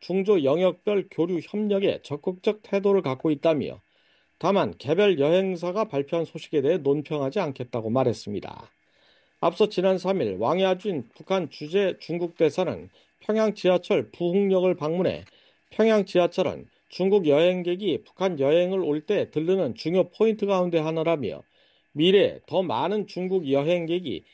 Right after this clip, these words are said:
평양 지하철에 와 둘러보길 희망한다고 말한 바 있습니다. 동국대 북한학 연구소 김영희 박사는 북러 밀착에 대한 불만으로 중국 당국이 자국민들의 북한 관광을 암묵적으로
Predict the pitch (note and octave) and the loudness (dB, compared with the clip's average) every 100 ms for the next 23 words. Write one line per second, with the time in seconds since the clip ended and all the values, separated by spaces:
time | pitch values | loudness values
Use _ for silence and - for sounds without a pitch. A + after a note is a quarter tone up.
0 | _ _ - G#3+ G#3+ F#3+ E3+ E3+ - F#3 | _ _ -4 0 0 0 2 2 2 2
1 | F#3 E3+ E3 - E3 E3 D3+ E3+ F3+ - | 4 2 0 0 4 4 4 0 -4 -6
2 | G#3+ G#3+ F#3 D3 B2 D3 F3+ C3+ C3 A#2+ | -2 -2 -2 -2 -4 -2 0 0 0 0
3 | G#2 - G2+ F#2+ E2+ - - _ _ _ | -2 -6 -8 -8 -8 -14 -20 _ _ _
4 | _ _ _ - F#3 G#3 G#3 A3 A3 - | _ _ _ 2 6 6 4 0 0 -4
5 | G3 G3+ F#3+ F#3+ F#3 F#3+ A#2+ F#2 - E3+ | 0 2 2 0 -2 -4 -4 -6 -4 0
6 | F#3 F#3 E3 D3 G3+ A#2 E2+ _ _ _ | 2 2 0 -2 -4 -4 -10 _ _ _
7 | _ _ F3+ G3+ G#3+ F#3+ F#3 G3 G3 G3 | _ _ 0 4 4 2 2 2 2 2
8 | A3 G3 - F3 F3 F3 F3 G#2 G#2 - | 0 -2 -4 0 0 2 0 -2 -4 -4
9 | F3+ F#3 F#3 F3+ G3 D3 F#2+ _ _ _ | -4 -2 -2 -2 -4 -6 -6 _ _ _
10 | - E3+ G3+ G#3 F#3+ G#3 F3 - F#3+ G3 | -2 2 4 4 4 2 0 -2 -2 -2
11 | F#3 D3+ E3+ F3 G3+ D3 A2+ A#2 F3+ F3+ | -2 -4 -4 0 0 0 -2 -2 -2 0
12 | - F#3+ E3 | -2 0 -2